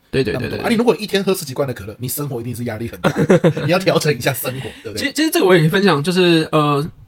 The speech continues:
Speaker 1: 之前蛮有，有，有一个蛮有名的，呃，YouTuber，就是专门在做健身类的相关，
Speaker 2: 对。
Speaker 1: 然后他就去做一些拿自己身体或，呃，找一些素人去拍一些这样的影片，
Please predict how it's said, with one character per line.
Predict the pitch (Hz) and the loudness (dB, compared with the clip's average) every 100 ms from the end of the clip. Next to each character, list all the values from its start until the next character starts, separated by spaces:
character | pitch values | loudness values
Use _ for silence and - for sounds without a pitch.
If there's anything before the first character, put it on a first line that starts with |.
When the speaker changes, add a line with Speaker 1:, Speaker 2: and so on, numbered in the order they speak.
| - | -8
Speaker 1:
之 | 269 | -6
前 | 160 | -2
蛮 | 151 | 0
有， | 180 143 160 156 | 0 0 -2 0
有， | 165 143 | 2 4
有 | 156 | 4
一 | |
个 | 170 | 4
蛮 | 165 | 2
有 | 214 | 2
名 | 139 139 | 0 0
的， | 139 131 123 143 | 2 2 0 -2
呃， | 156 139 131 - | -2 -2 -4 -4
YouTuber， | 180 185 220 208 - | -4 -2 -2 0 0
就 | 165 | 2
是 | 160 | 2
专 | 196 | 2
门 | 180 | 2
在 | 151 | 2
做 | 151 | 2
健 | 165 139 | 0 -2
身 | 147 151 | -2 -2
类 | 143 | -2
的 | 220 | -4
相 | 160 147 | -6 -4
关， | 143 139 | -2 0
Speaker 2:
对。 | |
Speaker 1:
然 | 160 | 0
后 | 175 | 2
他 | |
就 | 180 | 0
去 | 165 | 0
做 | 170 160 | 0 2
一 | 151 | 2
些 | 151 147 - | 0 0 0
拿 | 151 | 0
自 | 160 | 2
己 | 165 | -2
身 | 175 | -4
体 | 170 131 | -6 -2
或， | 175 156 - - | 0 0 -2 -6
呃， | 147 139 135 | -2 -2 -2
找 | 127 147 | -2 -2
一 | |
些 | 165 156 | -2 -2
素 | 160 262 156 | -2 -2 0
人 | 131 - | -2 -2
去 | 170 | -6
拍 | - 147 | -2 -2
一 | 151 | -2
些 | 156 | -4
这 | 151 | -4
样 | 143 | -4
的 | |
影 | 107 - | -4 -8
片， | 139 | -8